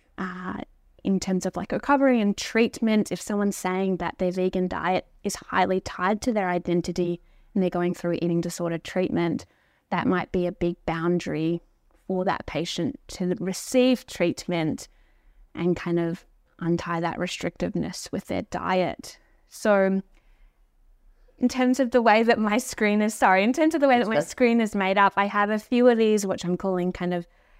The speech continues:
Speaker 1: like, dietary characteristic items. So I have six of these.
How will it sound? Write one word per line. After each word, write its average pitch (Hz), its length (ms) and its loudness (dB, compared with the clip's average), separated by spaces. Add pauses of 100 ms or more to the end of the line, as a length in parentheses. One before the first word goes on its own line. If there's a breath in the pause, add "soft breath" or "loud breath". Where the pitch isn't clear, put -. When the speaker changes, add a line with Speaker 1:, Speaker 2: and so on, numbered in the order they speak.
(160)
Speaker 1:
like, 170 240 -8
dietary 196 1040 0
characteristic 208 840 -2
items. 240 400 2
So 202 100 -6
I 185 40 0
have 190 260 -4
six - 400 -6
of 190 180 -4
these. 190 580 0